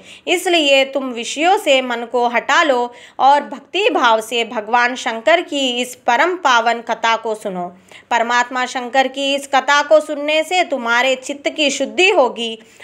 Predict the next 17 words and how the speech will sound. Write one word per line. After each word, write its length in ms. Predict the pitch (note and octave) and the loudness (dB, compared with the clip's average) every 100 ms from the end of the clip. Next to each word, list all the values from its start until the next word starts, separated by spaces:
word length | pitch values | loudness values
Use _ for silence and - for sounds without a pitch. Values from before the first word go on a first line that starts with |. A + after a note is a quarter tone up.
| - | 0
और 340 | C4 D4 D4+ D4+ | 4 4 2 -6
इससे 340 | C#4 - C4 | -8 0 0
तुम्हें 340 | C4 A#3+ A3+ A3+ | 0 -2 -2 -2
मोक्ष 420 | A3+ B3 D4 - | 0 0 0 -6
की 180 | B3 A3+ | -6 -4
प्राप्ति 460 | G#3 G3 - F#4 | -2 -2 0 0
हो 200 | G4+ E4 | 4 4
जाएगी। 540 | A3 G3+ F#3 F#3 F#3 - _ _ - - - | 4 0 -2 -8 -16 -18 _ _ -20 -20 0
जो 180 | C4 C#4+ | 2 4
निर्मल 400 | C#4 C4 C#4+ D4+ | 2 2 0 0
चित्त 280 | D4+ D4 | -4 -8
से 160 | - D#4 | 0 0
भगवान 460 | C4+ B3+ C#4 D4+ D4+ | 0 -2 2 2 0
शिव 240 | D#4 D4 | -6 -8
के 220 | D4 D#4 | 0 0
चरणारविंदों 1080 | D4+ D4 C4+ C#4+ D4+ D#4 D4+ D4+ D4+ D4+ D4+ | 2 0 0 0 2 2 0 -4 2 4 4
का 320 | D4+ D4+ | 2 0